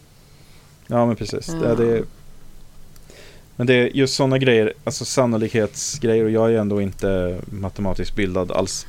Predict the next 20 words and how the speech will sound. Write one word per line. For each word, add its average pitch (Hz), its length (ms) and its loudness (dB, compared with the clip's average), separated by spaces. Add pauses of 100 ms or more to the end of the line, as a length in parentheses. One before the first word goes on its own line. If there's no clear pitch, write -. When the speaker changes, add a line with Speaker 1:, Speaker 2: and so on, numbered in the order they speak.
Speaker 1:
på - 60 -6
det 90 100 -2
sättet. - 340 -8 (160)
Jag 95 140 -2
har 95 80 0
ju 92 60 -2
läst, - 420 -8
eh, - 240 -8 (240)
gymnasiematte 104 680 -4
ganska 98 240 -4
långt, 87 280 -4
men 98 140 -4
inte 92 420 -4
sådär 107 280 -4
<laughs> - 40 -18
så - 160 -6
att - 120 -6
jag 98 80 -6
kan 98 160 -2
liksom 92 260 -6